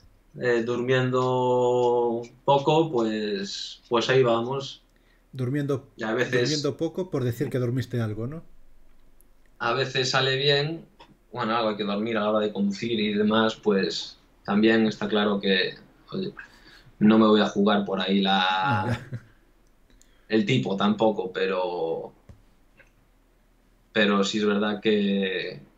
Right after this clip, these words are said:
Speaker 1: que eso, como te llama tanto y es cuando digo que te, que te sacrificas por algo que te gusta y demás, pues, pues eso es lo que haces, esas locuras es lo que haces, ¿no?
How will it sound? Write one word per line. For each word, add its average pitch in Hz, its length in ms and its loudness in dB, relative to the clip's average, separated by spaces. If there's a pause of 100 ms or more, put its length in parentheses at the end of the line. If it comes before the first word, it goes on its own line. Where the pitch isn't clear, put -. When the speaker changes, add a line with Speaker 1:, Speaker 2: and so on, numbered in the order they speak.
(140)
Speaker 1:
que 95 140 0
eso, - 180 -2
como 95 200 0
te 98 140 -2
llama 104 280 4
tanto 104 460 -2
y 101 240 -4
es 101 160 -8
cuando 101 260 -2
digo 104 280 -2
que 101 140 -4
te, 98 640 -2
que 101 80 -2
te 98 640 0
sacrificas 98 580 0
por 107 100 2
algo 104 120 4
que 101 60 2
te 98 100 0
gusta 101 600 0
y 101 340 4
demás, 104 380 4
pues, - 460 -4 (880)
pues 113 200 4
eso 135 140 4
es 135 60 6
lo 117 140 4
que 113 100 2
haces, 117 180 0
esas 120 200 -2
locuras 117 380 -2
es 120 100 -4
lo 110 120 -2
que 98 100 -2
haces, 110 400 -6
¿no? 135 180 -8